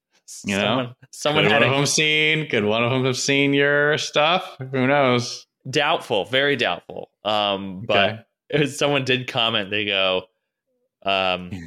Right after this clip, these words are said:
Speaker 1: <laughs>
Speaker 2: watches this trailer, and then below that said, "B E T, write that down." <laughs> Just
Speaker 1: Okay.
Speaker 2: clearly just take, write that down, write it down.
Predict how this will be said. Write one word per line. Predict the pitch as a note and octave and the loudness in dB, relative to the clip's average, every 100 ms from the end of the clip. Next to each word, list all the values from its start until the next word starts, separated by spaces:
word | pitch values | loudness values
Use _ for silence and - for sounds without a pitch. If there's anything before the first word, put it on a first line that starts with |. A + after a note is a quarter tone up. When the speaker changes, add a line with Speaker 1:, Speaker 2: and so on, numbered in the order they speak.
| D#2+ _ | -16 _
Speaker 1:
<laughs> | _ _ _ - | _ _ _ -4
Speaker 2:
watches | G#2 A2+ - B2 A2+ G#2+ G#2 - | -2 0 0 0 0 -4 -12 -18
this | F2 G#2+ - | -6 -4 -4
trailer, | - A#2 G#2+ G2 F2+ F2 - | -2 0 0 0 0 -2 -4
and | G2+ G2 | -6 -2
then | F#2+ F#2 F2+ F2+ - _ - | 0 0 -4 -12 -18 _ -4
below | G2+ G2+ G2 | 0 2 0
that | F#2 - | -2 -2
said, | F#2+ F2+ | -6 -4
"B | A#2 A2+ G#2+ | -2 0 0
E | |
T, | F#2+ - G#2+ F#2 E2+ - _ _ _ - | -4 -4 -2 0 -2 -6 _ _ _ -6
write | G#2 - | -4 -2
that | F#2 - | -4 -2
down." | F2 E2 F2 _ _ _ _ | -4 -4 -10 _ _ _ _
<laughs> | - - - G#5 - - - D4+ - C#4+ - | -18 -14 -12 -10 -6 -6 -4 -8 -8 -16 -8
Just | - E3+ - - | -4 -4 -6 -10
Speaker 1:
Okay. | F2+ - | -10 -4
Speaker 2:
clearly | D#3+ D#3 C#3 C3 | 0 2 2 0
just | B2+ - _ | -4 -8 _
take, | D#3 C3+ - | -2 -2 -2
write | C#3+ C#3 A#2+ | 0 2 0
that | F#2+ | 0
down, | G2 E2 D#2+ | 0 -2 -2
write | G#2+ G2+ | -2 0
it | |
down. | F#2 F2 | 0 -4